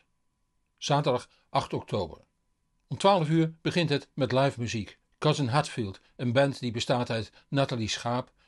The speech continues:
Jos van Ringen en Mark Schimmel. Kwart voor één volgt mijn lezing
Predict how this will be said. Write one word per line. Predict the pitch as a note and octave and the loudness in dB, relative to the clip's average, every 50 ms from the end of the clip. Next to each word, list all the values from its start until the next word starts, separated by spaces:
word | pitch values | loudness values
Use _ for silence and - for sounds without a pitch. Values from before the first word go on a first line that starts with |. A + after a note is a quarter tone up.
| _ _ | _ _
Jos | - C3 B2+ B2 - - | -2 0 0 0 -2 -2
van | - A2+ G#2+ | -2 -2 -2
Ringen | G#2 A2+ B2 A#2+ A#2 A2+ A#2+ _ _ _ _ _ | -2 -2 -2 -2 -4 -6 -8 _ _ _ _ _
en | - B2+ A#2 | -4 -2 0
Mark | A#2 A#2+ A#2+ A2+ G#2 | 2 2 0 0 0
Schimmel. | - - - B2 G#2 F2+ E2 D#2+ _ _ _ _ _ _ _ _ _ _ _ _ _ | -2 -2 -2 -4 -4 -6 -8 -12 _ _ _ _ _ _ _ _ _ _ _ _ _
Kwart | - - F#3+ F3+ | 0 2 2 2
voor | - D#3 C#3 | 2 0 0
één | C3+ D3 D#3 C#3+ - _ _ _ | 2 2 0 -2 -4 _ _ _
volgt | _ - E3+ D#3 B2+ - | _ 0 0 0 0 0
mijn | C#3 C3+ C#3+ C#3+ C3 | 0 2 2 2 2
lezing | B2 B2+ B2+ A2 B2 B2 B2 A#2+ | 2 2 2 2 0 -2 -4 -6